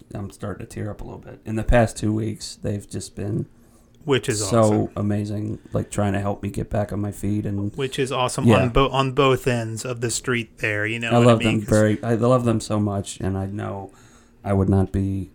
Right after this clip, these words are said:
Speaker 1: I don't think I would be physically here if I didn't have the
Speaker 2: Which
Speaker 1: parents,
Speaker 2: is
Speaker 1: I, the parent,
Speaker 2: awesome.
Speaker 1: my brother and my sister and my mom and my dad.
Speaker 2: So, yeah, big, big shout out
Speaker 1: Mm-hmm.
Speaker 2: to the family there for
Speaker 1: Mm-hmm.
Speaker 2: coming in and, uh,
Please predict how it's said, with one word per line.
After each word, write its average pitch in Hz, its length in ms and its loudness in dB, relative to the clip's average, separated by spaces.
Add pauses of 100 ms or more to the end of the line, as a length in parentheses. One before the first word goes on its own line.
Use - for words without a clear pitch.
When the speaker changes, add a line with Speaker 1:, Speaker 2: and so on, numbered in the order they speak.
(120)
Speaker 1:
I 110 60 2
don't 117 180 4
think - 240 -2
I 101 100 0
would 101 220 -6
be 101 340 -6 (180)
physically 101 560 -6
here 95 360 -6
if 95 140 -10
I - 40 -10
didn't 92 260 -10
have 95 220 -8 (760)
the - 80 -2
Speaker 2:
Which 147 200 6
Speaker 1:
parents, - 160 2
Speaker 2:
is 98 160 4
Speaker 1:
I, - 20 -6
the 107 120 4
parent, 120 300 8
Speaker 2:
awesome. 107 120 2
Speaker 1:
my 117 120 6
brother 110 380 6
and 107 180 2
my 104 80 2
sister 101 400 -6
and 95 100 -8
my 95 80 -6
mom 92 260 -6
and 82 60 -6
my 82 100 -8
dad. - 280 -10 (300)
Speaker 2:
So, - 160 -10
yeah, 202 100 0
big, 202 320 -2
big 220 160 0
shout 143 340 4
out 123 100 2
Speaker 1:
Mm-hmm. 117 80 0
Speaker 2:
to 123 100 -6
the 117 100 -4
family 104 460 -8
there 101 260 -12
for 107 260 -4
Speaker 1:
Mm-hmm. 107 260 -2 (120)
Speaker 2:
coming 156 360 4
in 131 200 0
and, 117 300 -6
uh, 98 280 0